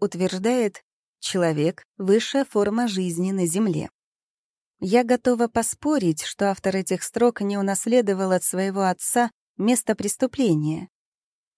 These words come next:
По мере того, как проходили дни после гибели моего отца, меня всё больше угнетала моя растерянность. Нашли ли мы первым делом адвоката, когда именно судмедэксперт подтвердил, что это и правда тело отца?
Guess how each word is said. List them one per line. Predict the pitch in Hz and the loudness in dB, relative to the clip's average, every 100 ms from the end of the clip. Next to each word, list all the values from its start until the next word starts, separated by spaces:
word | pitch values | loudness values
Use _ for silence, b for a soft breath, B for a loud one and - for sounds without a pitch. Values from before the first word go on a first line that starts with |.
| _ | _
По | 185 | 0
мере | 214 262 247 | 2 2 2
того, | 240 240 | 2 0
как | 233 226 - | 0 -2 0
проходили | 196 - 196 202 220 202 | -4 -2 -2 0 2 2
дни | 170 190 226 | 2 -2 -2
после | 226 190 - 190 | -2 -2 -2 -4
гибели | 175 202 180 175 | -2 -2 0 2
моего | 180 175 175 | 0 0 0
отца, | 180 180 - 233 233 - _ _ - | 0 0 -2 -2 -2 -8 _ _ 0
меня | 165 196 226 | 2 2 0
всё | - 196 | -2 -2
больше | 190 233 - 196 | 2 0 2 -2
угнетала | 185 190 - 247 220 180 _ _ | 0 -2 -2 0 0 -2 _ _
моя | - 165 175 220 | -2 0 2 0
растерянность. | 247 - 202 151 151 156 - - _ _ _ _ _ _ _ | -2 0 0 0 -2 -4 -10 -12 _ _ _ _ _ _ _
Нашли | 165 156 - 247 | -2 -2 0 2
ли | 277 | 2
мы | 226 214 | 2 0
первым | 269 226 208 185 170 | 0 0 0 2 2
делом | 170 269 247 220 | 2 2 2 0
адвоката, | - 196 247 - 160 156 151 - _ _ _ | -2 0 -2 0 -4 -4 -12 -16 _ _ _
когда | - 190 196 214 | -8 -4 -2 -2
именно | 220 202 196 185 | 0 -2 0 -2
судмедэксперт | - 190 185 175 175 - - 220 - | -2 -2 0 0 -2 -2 -2 -2 -2
подтвердил, | 175 170 170 165 208 247 | -6 -2 -4 -4 -2 -2
что | - 170 | -2 -2
это | 185 - | -2 0
и | 240 | -2
правда | - 180 185 220 | 2 0 2 -2
тело | 233 180 170 180 | -2 0 0 0
отца? | 214 - - 196 151 | -2 -2 -2 -2 -4